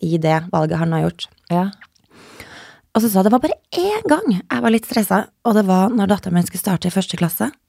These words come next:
Speaker 1: <clears throat> Og, eh, synes at det var akkurat den dagen, det var eneste dagen jeg tenkte at i dag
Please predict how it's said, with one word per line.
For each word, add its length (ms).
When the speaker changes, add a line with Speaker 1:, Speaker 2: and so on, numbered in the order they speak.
Speaker 1:
<clears throat> 500
Og, 260
eh, 540
synes 540
at 200
det 100
var 120
akkurat 240
den 240
dagen, 320
det 80
var 120
eneste 280
dagen 160
jeg 80
tenkte 260
at 100
i 80
dag 200